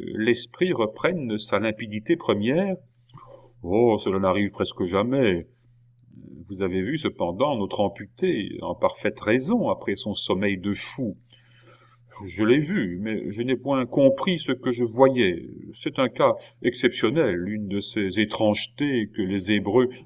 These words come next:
appelaient des miracles. Euh, non, monsieur, dit Balsamo, c'est uniquement l'abstraction de l'âme,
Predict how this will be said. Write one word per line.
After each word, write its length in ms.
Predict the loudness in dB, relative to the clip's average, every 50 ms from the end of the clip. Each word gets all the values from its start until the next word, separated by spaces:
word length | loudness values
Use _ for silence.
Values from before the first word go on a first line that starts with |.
| -12
appelaient 760 | -6 -4 -2 0 2 2 2 2 2 0 0 -4 -8 -8 -10 -8
des 140 | -4 -2 -2
miracles. 760 | 2 2 2 2 2 2 0 -2 -4 -6 -4 -4 -4 -4 -8 -12 _ _ _ _ _ _ _ _ _ -20 -20 _ _ _ _ -16 -14
Euh, 160 | -12 -12 -14 -14 _ -10
non, 320 | -4 0 2 4 4 4
monsieur, 460 | 4 4 0 -4 -6 -4 -2 -2 -2 -2
dit 120 | -2 0
Balsamo, 540 | 2 2 2 2 2 0 0 0 -2 -4 -4
c'est 340 | -2 -2 -2 -2 -2 -2 -4
uniquement 680 | -2 -2 -2 -4 -4 -6 -4 0 2 2 4 2 2 -2 -6 -14 -12 _
l'abstraction 840 | 0 2 2 2 2 0 0 0 0 2 2 -2 -4 -2 -2 0 2
de 120 | 2 2
l'âme, 500 | 4 4 4 4 4 2 0 -4 -6 -8